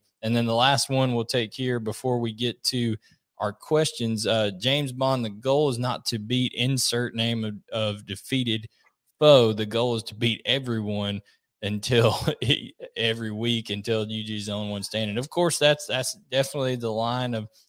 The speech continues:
thinking that, uh, Kirby Smart and company, uh, comes to.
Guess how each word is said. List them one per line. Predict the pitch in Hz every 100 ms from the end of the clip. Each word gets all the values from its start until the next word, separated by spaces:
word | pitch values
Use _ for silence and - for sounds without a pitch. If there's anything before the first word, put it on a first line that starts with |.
| _ _
thinking | 123 120 120 117
that, | 110 107 107
uh, | 98
Kirby | - 120 113 104
Smart | - 120 120 113 - - _ _ -
and | 113 113 110 110 - _
company, | - 127 120 110 107 104 104 _ _ _
uh, | 110 101 98 95 -
comes | 123 110 107
to. | - 104 90